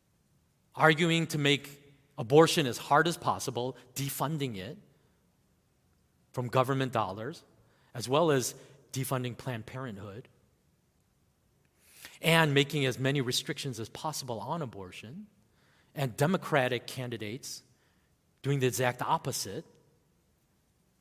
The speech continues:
that abortions should have gone up with Democratic presidents and gone down with Republican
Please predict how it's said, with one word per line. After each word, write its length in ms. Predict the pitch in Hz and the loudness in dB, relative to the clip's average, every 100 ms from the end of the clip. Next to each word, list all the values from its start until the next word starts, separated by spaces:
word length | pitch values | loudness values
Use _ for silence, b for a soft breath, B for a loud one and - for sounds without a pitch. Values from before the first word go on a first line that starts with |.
| _ b b b | _ b b b
that 120 | 165 | 6
abortions 720 | 151 135 190 208 170 151 123 - | 6 6 4 6 0 0 -4 -6
should 200 | - 147 | 0 0
have 100 | 120 | 2
gone 280 | 131 135 143 | 2 4 4
up 400 | 147 - - - | 2 0 -20 -16
with 120 | 120 | -4
Democratic 520 | 127 120 - 113 104 | -2 -2 -4 -6 -6
presidents 640 | - 104 92 92 87 92 - _ b b b - | -10 -10 -10 -14 -16 -18 -20 _ b b b -8
and 120 | 123 | -2
gone 220 | 127 131 | 0 2
down 520 | 117 135 143 135 113 B B B | 4 4 4 2 -2 B B B
with 200 | 117 - | -10 -6
Republican 680 | 113 110 123 117 110 101 | -10 -8 -10 -10 -10 -14